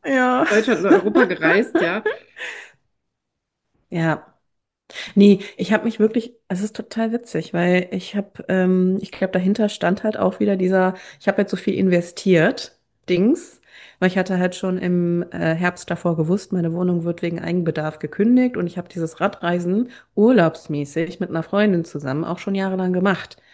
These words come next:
Speaker 1: Wir
Speaker 2: Mhm.
Speaker 1: waren letzten Sommer, also, äh, zwanzig vierundzwanzig, einen Monat lang zusammen unterwegs am Stück und da sind wir wirklich jeden Tag gefahren. Ähm, und dann hab ich halt wirklich ab dem Moment, wo ich das wusste,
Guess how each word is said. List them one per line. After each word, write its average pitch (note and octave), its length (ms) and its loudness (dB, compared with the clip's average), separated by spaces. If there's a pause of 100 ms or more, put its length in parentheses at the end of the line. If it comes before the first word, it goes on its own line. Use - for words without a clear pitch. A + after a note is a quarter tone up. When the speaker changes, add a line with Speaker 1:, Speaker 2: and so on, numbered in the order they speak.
(180)
Speaker 1:
Wir D#3 100 -2
Speaker 2:
Mhm. - 0 -
Speaker 1:
waren F3 160 4
letzten D#3 320 0
Sommer, F3+ 340 2
also, D#3+ 180 -2
äh, D3+ 840 -2
zwanzig D#3 320 -8
vierundzwanzig, F3+ 520 -4
einen F3 100 4
Monat G3+ 300 4
lang D#3 200 -2
zusammen D3+ 360 -2
unterwegs D3+ 560 -4
am D#3 140 -4
Stück - 320 -2
und G3 60 -2
da D#3+ 60 0
sind D#3 100 -2
wir D3 120 -2
wirklich E3 220 -6
jeden C#3 180 -4
Tag D3 160 -8
gefahren. D3+ 400 -6 (800)
Ähm, E3 360 4 (720)
und E3+ 140 4
dann F3 160 4
hab G3+ 120 4
ich C4+ 160 -2
halt G3+ 140 0
wirklich E3 400 -4
ab F#3 140 -6
dem A3+ 120 0
Moment, F3+ 320 -2
wo F3+ 80 0
ich F3 80 -4
das - 220 -10
wusste, A#3+ 460 -4